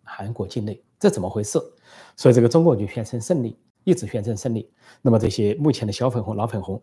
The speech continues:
在长津湖，呃，说十比一的惨重代价之后呢，只好说是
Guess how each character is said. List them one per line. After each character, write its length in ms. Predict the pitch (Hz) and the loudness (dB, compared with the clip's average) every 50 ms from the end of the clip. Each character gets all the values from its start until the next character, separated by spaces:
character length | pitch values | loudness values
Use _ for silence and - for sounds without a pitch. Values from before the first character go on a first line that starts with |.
| _ _ _ _ _ - | _ _ _ _ _ -4
在 260 | - 120 113 110 104 | 0 2 2 2 0
长 240 | 101 - - 113 120 | -2 -4 -4 -4 -2
津 140 | 127 143 131 | 0 -2 -2
湖， 260 | - - 101 98 - _ _ | -2 -4 -6 -6 -8 _ _
呃， 120 | - 104 | -18 -16
说 160 | 92 - 117 104 | -10 -8 -8 -6
十 280 | - - - 117 127 | -6 -6 -6 -6 -6
比 180 | 143 135 117 95 | -4 -4 -4 -4
一 160 | 104 131 147 | -2 -2 -2
的 140 | 131 127 95 | -2 -4 -6
惨 260 | - - - 90 85 | -8 -8 -10 -10 -8
重 140 | 92 113 107 | -8 -8 -8
代 140 | 101 110 98 | -8 -8 -8
价 140 | 110 104 | -8 -10
之 100 | 98 - | -10 -12
后 140 | 104 - 110 | -12 -10 -10
呢， 60 | 104 - _ _ _ _ _ _ _ | -12 -12 _ _ _ _ _ _ _
只 120 | - - 131 | -2 0 0
好 180 | 127 127 101 | 2 2 0
说 220 | - - 117 107 - | -2 -4 -8 -8 -8
是 160 | - - | -8 -8